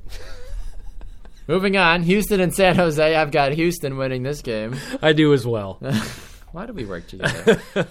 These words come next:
Speaker 2: Uh, Toronto F C
Speaker 1: Ooh, we
Speaker 2: is
Speaker 1: got
Speaker 2: going to
Speaker 1: three
Speaker 2: go all
Speaker 1: games.
Speaker 2: Club America on Montreal, in my opinion. They
Speaker 1: Oh, this
Speaker 2: play
Speaker 1: is the
Speaker 2: each other.
Speaker 1: Canadian Championship. That's
Speaker 2: Yeah.
Speaker 1: why. Okay, so
Speaker 2: I
Speaker 1: we,
Speaker 2: know.
Speaker 1: we're, we're picking these?
Speaker 2: Yeah, we're definitely picking these. So I,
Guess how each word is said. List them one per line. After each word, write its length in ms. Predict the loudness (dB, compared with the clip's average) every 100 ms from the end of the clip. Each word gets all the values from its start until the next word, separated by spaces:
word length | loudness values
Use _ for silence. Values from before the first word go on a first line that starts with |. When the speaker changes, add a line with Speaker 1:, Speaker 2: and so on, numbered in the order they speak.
| -8
Speaker 2:
Uh, 380 | -6 -2 -2 -2
Toronto 400 | -4 -2 0 0 -2
F 140 | -2
C 380 | -4 -2 0 -2
Speaker 1:
Ooh, 40 |
we 80 | -2
Speaker 2:
is 120 | -4 -4
Speaker 1:
got 60 |
Speaker 2:
going 220 | -8 -6 -4
to 60 |
Speaker 1:
three 80 | -4
Speaker 2:
go 120 | -2
all 200 | -2 -4
Speaker 1:
games. 100 | -6
Speaker 2:
Club 320 | -4 -4 -4
America 720 | -6 -6 -6 -4 -6 -6 -8 -10
on 420 | -12 -10 -8 -8
Montreal, 760 | -8 -10 -10 -10 -10 -8 -8
in 60 | -8
my 180 | -10 -10
opinion. 460 | -12 -14 -14 -12 -4
They 80 |
Speaker 1:
Oh, 120 | 0 0
this 120 | 0
Speaker 2:
play 80 | -2
Speaker 1:
is 40 |
the 40 | -4
Speaker 2:
each 40 |
other. 40 | -2
Speaker 1:
Canadian 360 | 0 0 -2
Championship. 720 | -4 -4 -6 -6 -12 -12 -16 -12
That's 200 | -10 -8
Speaker 2:
Yeah. 360 | -6 -8 -10
Speaker 1:
why. 60 | -10 -10
Okay, 320 | -10 -12 -12
so 160 | -8 -6
Speaker 2:
I 20 |
Speaker 1:
we, 60 | -4
Speaker 2:
know. 120 | -4 -4
Speaker 1:
we're, 80 | -6
we're 140 | -6
picking 300 | -4 -2 -2
these? 300 | -4 -6 -10 -14 -6
Speaker 2:
Yeah, 280 | -2 -2 -4
we're 100 | -10
definitely 280 | -8 -8 -8
picking 280 | -10 -10 -10
these. 220 | -12 -12 -10
So 100 | -8
I, 200 | -6